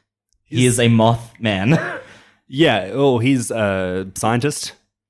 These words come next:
Speaker 2: Obviously, he's a
Speaker 1: Yeah.
Speaker 2: g-, geneticist specifically.
Speaker 1: Mm-hmm.
Speaker 2: Um, he's, uh, got a l-, lot of background in, uh, uh, serums to, like,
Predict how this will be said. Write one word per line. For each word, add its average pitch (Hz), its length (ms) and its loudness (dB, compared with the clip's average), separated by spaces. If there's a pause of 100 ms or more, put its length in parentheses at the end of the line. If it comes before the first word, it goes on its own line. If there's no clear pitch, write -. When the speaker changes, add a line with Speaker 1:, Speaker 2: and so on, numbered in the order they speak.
Speaker 2:
Obviously, 98 300 -8
he's 107 200 -4
a 101 80 0
Speaker 1:
Yeah. 95 40 0
Speaker 2:
g-, 92 140 -12 (120)
geneticist 113 560 0
specifically. 104 680 -8
Speaker 1:
Mm-hmm. - 680 -14
Speaker 2:
Um, 90 300 -10
he's, 98 540 -8
uh, 87 400 -6 (200)
got 110 200 -2
a - 20 -4
l-, 92 200 -12 (200)
lot 113 160 -6
of 92 80 -10
background 95 380 -6
in, 92 260 -10
uh, 85 240 -12 (300)
uh, 98 160 -4
serums 101 540 -4
to, 98 180 -4
like, 92 320 -10